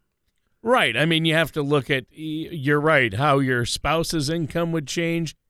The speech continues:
if you passed away, or how your income would change if they passed away. And I know the death of a loved one, uh, it's never a pleasant thing to consider, and I think that's why we put off talking about this.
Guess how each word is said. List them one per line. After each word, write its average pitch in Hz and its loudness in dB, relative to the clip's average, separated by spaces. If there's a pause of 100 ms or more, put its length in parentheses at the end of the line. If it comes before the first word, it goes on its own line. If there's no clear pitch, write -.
(220)
if - -10
you 170 0
passed 190 0
away, 180 2
or 143 -2
how 139 0
your 160 2
income 113 -2
would 98 -10
change 110 -10
if 127 -10
they 202 0
passed - -10
away. 107 -4
And 110 -6 (400)
I 160 0
know 180 6
the 156 2
death 147 0
of 143 0
a 156 4
loved 117 -2
one, 120 -4
uh, 113 -12
it's 127 -10
never 151 2
a 127 2
pleasant 123 -2
thing 123 -6
to 113 -8
consider, 113 -8
and 123 -6
I 120 -2
think 117 -8
that's 117 -12
why 120 -4
we 120 -6
put 131 -6
off 110 -6
talking 143 -6
about 113 -6
this. 113 -8